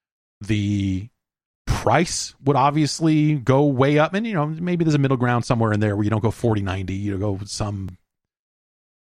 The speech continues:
smaller level, but they're all trying to hit four K. They're all trying to sit there and go like, "What if we did four K sixty with ray tracing?" And you're like, "Well, fucking, n-, n-, how about no? How about you d-, how about we just, that's what a P C is."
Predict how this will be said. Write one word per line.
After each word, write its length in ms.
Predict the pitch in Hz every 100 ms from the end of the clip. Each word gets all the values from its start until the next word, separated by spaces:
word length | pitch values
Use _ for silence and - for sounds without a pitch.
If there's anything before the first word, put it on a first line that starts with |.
| _
smaller 520 | - 156 131 117 110
level, 340 | 98 90 101 139
but 160 | 185
they're 160 | 240 240
all 140 | 254
trying 220 | - 247
to 40 | 196
hit 220 | 220 233
four 240 | 208 208
K. 540 | - 208 226 160 175 - _ _ _ _ _ 165
They're 120 | 180
all 120 | 226
trying 260 | - 208 190
to 60 |
sit 160 | - 190
there 80 | 185
and 80 |
go 80 | 175
like, 140 | 175 127
"What 180 | 165
if 80 | 202
we 80 | 214
did 180 | 196 165
four 220 | 196 190
K 160 | - 202
sixty 360 | - 202 214
with 140 | 180 147
ray 160 | 196
tracing?" 460 | 240 147 131 165 165
And 60 |
you're 100 | 160
like, 160 | 160 151
"Well, 140 | 226
fucking, 580 | 214 - 262 254 247 233 - _ _ _ _ _ _ _ _ _ _ _ _ _ _ -
n-, 120 | 156 - 202
n-, 140 | 185 -
how 160 | -
about 220 | 254 262 214
no? 640 | 190 269 320 127 92 - _ _ _ _ _ _ _ _ _ _ _ _ _
How 180 | 151 220
about 160 | 254 247
you 140 | 240
d-, 240 | 185 185 180
how 140 | 202
about 140 | 254
we 100 | 247
just, 160 | 254 -
that's 280 | 156 185 226
what 100 | 262
a 40 | 254
P 180 | 277
C 300 | 269 311 285
is." 460 | 185 104 - -